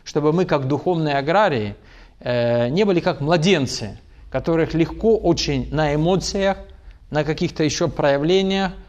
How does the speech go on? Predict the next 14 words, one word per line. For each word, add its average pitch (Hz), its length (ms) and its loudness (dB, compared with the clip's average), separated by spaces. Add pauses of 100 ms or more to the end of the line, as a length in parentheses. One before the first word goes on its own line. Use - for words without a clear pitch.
(140)
побудить 151 500 2
делать 139 400 2
то, 208 340 2 (140)
что - 180 -6
потом 147 280 -2
в - 40 -12
целом 190 400 0
будет 139 260 -2
неэффективно. 131 880 -2 (580)
Давайте 214 260 6
рассмотрим 185 420 4
один 170 300 4
из 156 120 0
примеров, 160 540 2